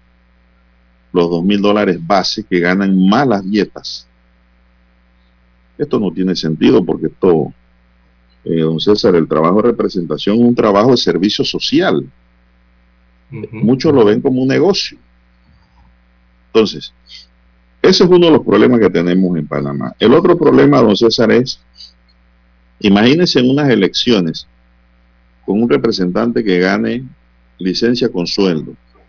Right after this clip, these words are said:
Speaker 1: salario, gasto de representación, combustible, chofer,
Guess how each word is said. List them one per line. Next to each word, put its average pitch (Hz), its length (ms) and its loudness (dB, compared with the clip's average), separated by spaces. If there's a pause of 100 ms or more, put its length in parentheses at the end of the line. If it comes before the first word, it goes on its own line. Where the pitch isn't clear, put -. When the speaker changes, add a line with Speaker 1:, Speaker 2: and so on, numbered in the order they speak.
(520)
Speaker 1:
salario, 95 680 -2
gasto 113 380 -2
de 110 120 2
representación, 90 880 -4 (840)
combustible, 101 800 0 (520)
chofer, 98 600 0